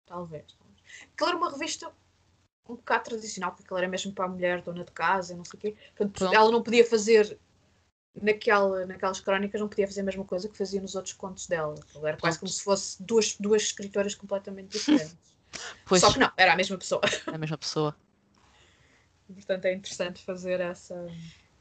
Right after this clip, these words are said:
Speaker 2: Uma coisa que eu me lembro é que acho giro, eu não sabia que ela era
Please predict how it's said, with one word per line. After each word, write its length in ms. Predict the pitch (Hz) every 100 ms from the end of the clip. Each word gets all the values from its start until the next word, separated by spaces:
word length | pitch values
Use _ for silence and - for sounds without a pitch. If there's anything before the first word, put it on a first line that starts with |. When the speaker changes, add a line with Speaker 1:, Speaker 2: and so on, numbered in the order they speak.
| _ _ -
Speaker 2:
Uma 200 | 214 240
coisa 280 | 277 240 269
que 100 | 269
eu 60 |
me 120 | 247
lembro 300 | 226 220 208
é 80 | 190
que 100 | 185
acho 120 | 196
giro, 280 | - 196 190 -
eu 120 | 202
não 140 | 202
sabia 300 | 202 190 190
que 100 | -
ela 140 | 185 190
era 580 | 175 165 151 139 -